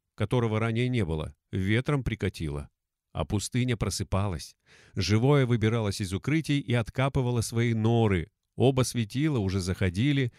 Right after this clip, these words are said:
и вскоре должна наступить ночь. И я, используя плетение, отломил кусок металла от брони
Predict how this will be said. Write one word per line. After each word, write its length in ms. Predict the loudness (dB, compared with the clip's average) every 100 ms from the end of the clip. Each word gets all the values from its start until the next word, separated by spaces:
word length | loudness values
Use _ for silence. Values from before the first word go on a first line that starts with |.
| _
и 100 | -6
вскоре 400 | -6 -2 0 0
должна 380 | 0 -2 -2 -2
наступить 520 | -2 -4 -4 -2 -4
ночь. 420 | -2 -4 -4 -14 _ _ _ _ -20 -8
И 100 | 2
я, 220 | 4 4 2
используя 500 | 2 4 4 4 2
плетение, 600 | 0 0 0 0 0 -2
отломил 520 | -2 0 0 0 0
кусок 380 | 0 0 0 2
металла 540 | -2 0 -2 -2 -4
от 80 | -2
брони 480 | 0 2 2 0